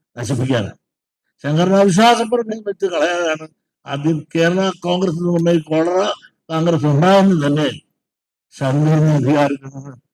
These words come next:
അടിച്ചിറക്കാൻ വേണ്ടിയിട്ടാണ്. അതാണ് പിന്നെ വളരും തോറും, വളരെയും, വളരും തോറും, വളരെയും ചെയ്ത് മുമ്പോട്ട് കൊണ്ടുപോകുന്ന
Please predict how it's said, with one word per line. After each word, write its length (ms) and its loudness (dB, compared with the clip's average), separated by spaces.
അടിച്ചിറക്കാൻ 520 -4
വേണ്ടിയിട്ടാണ്. 420 -18
അതാണ് 340 2
പിന്നെ 180 0
വളരും 340 -4
തോറും, 280 -6
വളരെയും, 380 -10
വളരും 380 -12
തോറും, 220 -8
വളരെയും 380 0
ചെയ്ത് 260 4
മുമ്പോട്ട് 320 4
കൊണ്ടുപോകുന്ന 720 4